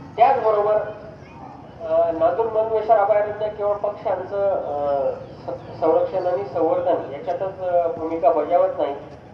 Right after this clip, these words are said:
तर या सर्व गावांमध्ये, अ, स्थानिक लोकांना रोजगार उपलब्ध व्हावा,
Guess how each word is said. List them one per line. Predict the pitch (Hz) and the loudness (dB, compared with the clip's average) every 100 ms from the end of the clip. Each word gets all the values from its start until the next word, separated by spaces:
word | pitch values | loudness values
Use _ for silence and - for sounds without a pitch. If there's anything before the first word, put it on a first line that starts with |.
| - | -8
तर | 165 135 - | -6 -6 -6
या | 151 185 - | 0 0 0
सर्व | 175 170 | 2 4
गावांमध्ये, | 180 156 156 175 - 147 131 - - - - - - - 127 | 4 6 6 6 2 -4 -4 -8 -12 -18 -18 -18 -18 -10 -4
अ, | 139 | -4
स्थानिक | 139 143 143 175 156 | -4 -6 -6 -6 -2
लोकांना | 156 175 170 165 | -2 0 2 2
रोजगार | 151 151 170 | 2 0 2
उपलब्ध | 165 160 170 160 | 2 2 -2 -2
व्हावा, | 160 139 - - | 0 2 2 0